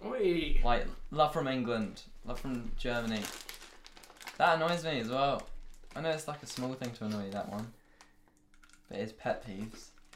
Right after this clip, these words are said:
Speaker 1: It annoys you. <laughs>
Speaker 2: When
Speaker 1: That
Speaker 2: pe-,
Speaker 1: was
Speaker 2: when people
Speaker 1: understood.
Speaker 2: say, like, "Love from the Philippines," or "Love from
Speaker 1: So when
Speaker 2: England."
Speaker 1: people send well wishes
Speaker 2: They don't need to say where they're from.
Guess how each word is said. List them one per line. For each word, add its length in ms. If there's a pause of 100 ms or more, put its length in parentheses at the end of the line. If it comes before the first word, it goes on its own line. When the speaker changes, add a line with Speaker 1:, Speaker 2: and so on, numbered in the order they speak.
(760)
Speaker 1:
It 140
annoys 420
you. 300 (1300)
<laughs> 80 (1120)
Speaker 2:
When 120
Speaker 1:
That 80
Speaker 2:
pe-, 80
Speaker 1:
was 80
Speaker 2:
when 180
people 100
Speaker 1:
understood. 200
Speaker 2:
say, 180
like, 280 (880)
"Love 240
from 200
the 60
Philippines," 880
or 260 (640)
"Love 240
from 120
Speaker 1:
So 0
when 100
Speaker 2:
England." 260
Speaker 1:
people 240
send 540
well 240
wishes 540 (1040)
Speaker 2:
They 160
don't 220
need 140
to 60
say 180
where 140
they're 100
from. 360